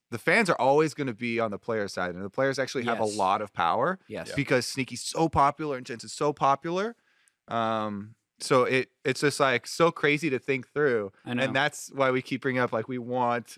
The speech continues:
Speaker 1: all the
Speaker 2: Right,
Speaker 1: information.
Speaker 2: because the players are not always right, and the owners are not always right. And we don't have enough information to decide which
Speaker 1: <laughs>
Speaker 2: one it is. I, I know the public, for the most part, has decided the players are right. And I,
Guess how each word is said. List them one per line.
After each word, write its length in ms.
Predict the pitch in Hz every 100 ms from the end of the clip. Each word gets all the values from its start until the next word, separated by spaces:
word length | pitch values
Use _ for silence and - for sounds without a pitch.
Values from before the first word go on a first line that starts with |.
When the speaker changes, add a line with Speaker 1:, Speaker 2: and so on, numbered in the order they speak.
| -
Speaker 1:
all 400 | 123 123 131 135
the 120 | 135
Speaker 2:
Right, 60 | 123
Speaker 1:
information. 580 | 135 147 139 117 120 151
Speaker 2:
because 220 | 151 165
the 100 | 160
players 680 | - 170 202 165 135 - - -
are 120 | 127
not 200 | 123 113
always 260 | 107 107
right, 260 | 104 92 92 _ _ _
and 140 | 131 123
the 120 | 123
owners 420 | 143 147 120 101
are 80 | 113
not 160 | 113 107
always 240 | 95 90
right. 220 | 90 - _ _ _ _
And 120 | 127 131
we 100 | 170
don't 100 | 170
have 200 | 165 160
enough 200 | 160 143
information 560 | 143 131 143 170 147
to 100 | 139 131
decide 500 | 139 - 156 160 143
which 160 | 143
Speaker 1:
<laughs> 0 |
Speaker 2:
one 160 | 151 127
it 60 | 165
is. 340 | 131 87 - -
I, 160 | 143
I 20 | 165
know 120 | 190
the 80 | 160
public, 420 | 160 214 175 -
for 120 | 156
the 80 | 143
most 240 | 147 160
part, 180 | - 127
has 80 | 123
decided 400 | 120 - 123 113
the 60 |
players 340 | 107 135 110 101
are 40 |
right. 220 | 85 80 _ _ _
And 80 | 139
I, 260 | 151 160 151